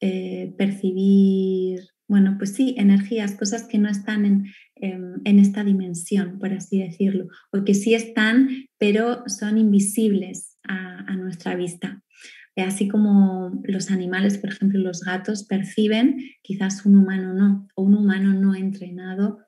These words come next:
no, pero si entrenas esa entrevisión,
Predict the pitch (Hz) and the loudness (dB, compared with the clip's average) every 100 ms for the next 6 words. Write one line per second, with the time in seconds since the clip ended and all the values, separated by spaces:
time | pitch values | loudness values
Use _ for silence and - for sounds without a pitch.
0 | - 190 185 196 _ _ - 196 185 - | 0 0 0 -10 _ _ -6 -4 -4 -4
1 | 190 175 202 214 208 - 196 - 202 196 | -4 0 2 2 2 -2 -4 0 2 2
2 | 196 - _ _ 208 202 196 190 185 170 | 0 -6 _ _ 4 6 6 2 -6 -8
3 | - 220 208 226 262 - | -6 -4 -2 -2 -2 -4